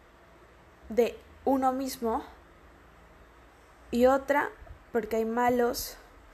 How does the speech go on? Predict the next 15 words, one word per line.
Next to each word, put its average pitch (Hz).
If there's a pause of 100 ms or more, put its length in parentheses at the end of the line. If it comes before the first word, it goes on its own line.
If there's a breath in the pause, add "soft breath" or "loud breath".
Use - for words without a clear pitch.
(340 loud breath)
líderes 240
que 220
gestionan 226 (880)
al, 190 (240)
los 196
gobiernos, 202
al 208
gobierno 208 (1400 loud breath)
regional, 214 (460)
porque 214
el 202
gubernamental 190
<laughs> 240
vemos 233
que 180